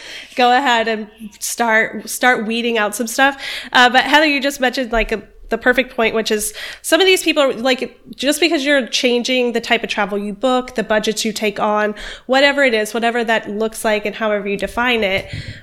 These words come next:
um, it doesn't mean that everyone has to go. The ideal situation is you teach your clients to grow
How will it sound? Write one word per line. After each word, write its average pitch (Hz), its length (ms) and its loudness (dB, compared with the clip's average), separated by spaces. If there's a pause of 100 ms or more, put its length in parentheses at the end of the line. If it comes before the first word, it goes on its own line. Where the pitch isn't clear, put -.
(120)
um, 226 460 4
it 247 120 0
doesn't 294 300 2
mean 294 200 2
that 254 120 2
everyone 254 440 0
has 226 320 -2
to 226 100 0
go. 220 500 0 (340)
The 254 320 0
ideal 233 400 2
situation 220 680 -2
is 208 420 -2
you 220 380 -2
teach 269 260 2
your 262 100 4
clients 240 500 2
to 233 100 0
grow 208 500 2